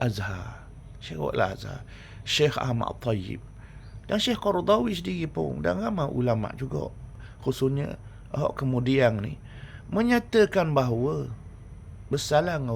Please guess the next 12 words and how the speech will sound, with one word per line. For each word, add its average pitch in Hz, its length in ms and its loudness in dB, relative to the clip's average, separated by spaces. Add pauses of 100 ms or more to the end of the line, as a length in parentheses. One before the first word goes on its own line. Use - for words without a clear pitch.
orang - 160 -8
puan 110 240 -2
ni 120 80 -4
khilaf 104 400 0
ulama'. 92 720 0 (880)
Khilaf 165 320 4
ulama'. 90 640 -2 (440)
Bala, 110 480 4
bala 180 360 0
berdosa, 202 480 2 (440)
maki 175 440 4
berdosa. 190 640 2